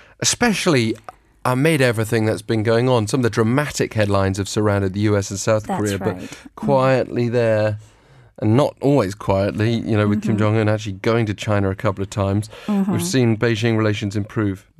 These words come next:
Speaker 1: as far as Pyongyang's concerned. C-,
Speaker 2: Mm-hmm.
Speaker 1: could that have affected North Korea's recent move, though?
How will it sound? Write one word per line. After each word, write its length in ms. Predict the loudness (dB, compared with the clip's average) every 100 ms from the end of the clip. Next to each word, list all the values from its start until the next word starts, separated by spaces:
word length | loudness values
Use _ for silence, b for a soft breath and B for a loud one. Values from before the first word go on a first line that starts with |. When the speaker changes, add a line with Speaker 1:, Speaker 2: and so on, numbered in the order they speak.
| -10
Speaker 1:
as 140 | -10
far 260 | -6 -2 -2
as 80 | -2
Pyongyang's 560 | -4 -2 -2 -2 -4
concerned. 680 | -8 -10 -6 -8 -8 -10 -14
C-, 60 | -8
Speaker 2:
Mm-hmm. 320 | -4 -4 -4
Speaker 1:
could 180 | -4 -2
that 260 | 0 -2 -2
have 220 | -2 -2
affected 580 | -4 -4 -4 -2 -6 -2
North 240 | -2 -2
Korea's 240 | -4 -4
recent 340 | -2 -4 -4 -4
move, 260 | -4 -4
though? 180 | -4 -6